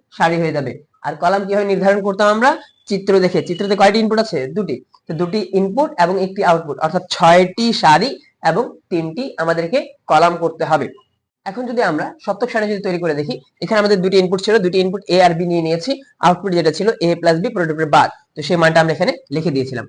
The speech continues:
আমরা সংজ্ঞায় বলেছিলাম একটি ইনপুট ওয়ান হলে আউটপুট আমাদের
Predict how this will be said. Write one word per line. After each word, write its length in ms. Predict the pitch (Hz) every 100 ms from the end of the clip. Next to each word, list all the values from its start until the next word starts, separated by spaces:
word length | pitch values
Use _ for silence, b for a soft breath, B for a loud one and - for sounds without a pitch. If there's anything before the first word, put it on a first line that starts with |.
| _ -
আমরা 180 | 165
সংজ্ঞায় 320 | 185 185 208 247
বলেছিলাম 600 | 185 151 156 220 285 - _
একটি 300 | 185 190 -
ইনপুট 420 | 214 185 - 254
ওয়ান 560 | 262 _ 143 151 180 247
হলে 380 | 208 151 202 269 - -
আউটপুট 340 | 156 165 196
আমাদের 380 | 190 170 180 285